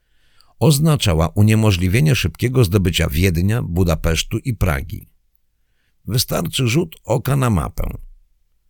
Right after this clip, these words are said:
Uderzenie od Bałkanów oznaczało inwazję na najsłabszy odcinek niemieckiej obrony,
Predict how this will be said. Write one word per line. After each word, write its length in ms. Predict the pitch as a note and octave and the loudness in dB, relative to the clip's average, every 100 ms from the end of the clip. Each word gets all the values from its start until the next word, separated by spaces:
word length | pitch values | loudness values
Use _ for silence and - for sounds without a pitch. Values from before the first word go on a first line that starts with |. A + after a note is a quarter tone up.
| _ _ _ _ _ | _ _ _ _ _
Uderzenie 560 | F#2+ E2 D#2+ C3 F3 F#2 | 0 2 2 4 4 2
od 100 | D2 | 0
Bałkanów 680 | B1+ C2+ - C#3 G2 A1+ - _ _ _ | -2 -4 0 0 0 -4 -12 _ _ _
oznaczało 600 | F2+ D2+ D2+ - G#2+ A#2 - | -2 -2 -4 -2 0 0 0
inwazję 680 | F2+ D2+ E2 E2 D2+ G#2 - | -2 0 -2 -2 -2 -4 -2
na 160 | D#2 | -2
najsłabszy 720 | E2+ D#2 C#2+ - A2 - - A2 | -2 -2 -4 -4 0 2 2 0
odcinek 540 | - - F2+ F2+ - | -2 -4 -2 -2 -2
niemieckiej 480 | D2+ D2 D2+ - D#2 | -4 -4 -6 -6 -4
obrony, 520 | D#2+ C#2+ A#1+ G1+ G1+ | -2 -2 -4 -8 -12